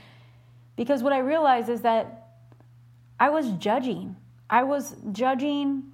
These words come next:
what someone was doing, what someone wasn't doing, and I was also getting caught up in what everyone else was saying. So interestingly enough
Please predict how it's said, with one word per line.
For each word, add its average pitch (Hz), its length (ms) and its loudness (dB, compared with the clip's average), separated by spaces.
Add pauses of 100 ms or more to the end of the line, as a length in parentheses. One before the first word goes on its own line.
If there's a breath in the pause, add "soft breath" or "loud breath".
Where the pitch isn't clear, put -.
(760)
what 226 220 0
someone 214 400 0
was 247 240 4
doing, 262 220 0
what 226 160 -2
someone 196 320 -2
wasn't 247 320 2
doing, 254 240 0
and 226 180 -2
I 240 80 4
was 240 120 0
also 294 320 0
getting 262 220 -2
caught 254 220 -2
up 269 140 0
in 220 100 -4
what 214 200 0
everyone 233 340 -2
else 202 180 -2
was 185 120 -8
saying. 214 360 -4 (760 loud breath)
So - 260 -2
interestingly 269 800 0
enough 180 380 0